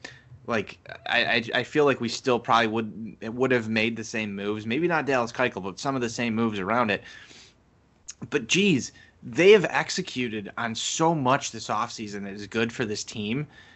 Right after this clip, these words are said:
And, and even before that, the building blocks have always been in place. I think what our biggest worries were, if, at least for, I'm speaking for myself and maybe for you a little bit here, the biggest worry was that they were not going to be able to fill out the rest of the roster spots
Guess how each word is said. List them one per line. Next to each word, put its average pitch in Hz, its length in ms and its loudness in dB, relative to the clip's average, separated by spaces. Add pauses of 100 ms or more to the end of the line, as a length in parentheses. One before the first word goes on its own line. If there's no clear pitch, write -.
(140)
And, 135 340 4
and 143 140 2
even 170 260 4
before 135 420 6
that, 120 200 4
the 131 40 -2
building 190 320 4
blocks 113 340 0
have 113 100 -4
always 101 240 -2
been 98 180 -6
in 95 100 -10
place. 117 400 -2
I 123 40 -6
think 127 360 -8
what 131 420 2
our 180 140 8
biggest 143 460 4
worries 120 560 2
were, 92 340 -10 (800)
if, 85 320 -10
at 101 340 -2
least 139 240 4
for, - 220 -10
I'm 117 160 0
speaking 127 340 0
for 113 120 -6
myself 120 440 2
and 113 80 -6
maybe 110 220 0
for 104 180 -8
you 127 240 4
a - 20 6
little 117 180 2
bit 107 160 0
here, 160 220 4
the 117 60 2
biggest 151 320 4
worry 160 300 6
was 123 200 4
that 127 120 2
they 143 100 6
were 156 360 6
not 180 260 2
going 170 240 -2
to 160 80 -4
be 139 160 -4
able 151 320 -2
to 123 400 -2
fill 160 320 -2
out 156 180 2
the 143 80 0
rest 143 220 2
of 123 60 -12
the 113 60 -2
roster 135 360 -2
spots 110 460 -2